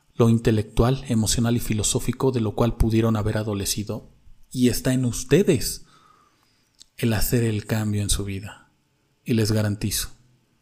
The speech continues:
que no hay masón en este planeta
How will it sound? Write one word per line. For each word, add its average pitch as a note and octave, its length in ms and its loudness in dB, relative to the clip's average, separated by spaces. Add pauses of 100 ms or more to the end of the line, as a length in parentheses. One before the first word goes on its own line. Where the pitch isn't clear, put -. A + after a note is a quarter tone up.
(1500)
que A2+ 160 0
no A#2+ 220 4
hay A#2 160 2
masón A2 760 -2 (140)
en A2+ 160 0
este A2 320 -2
planeta G#2+ 800 -4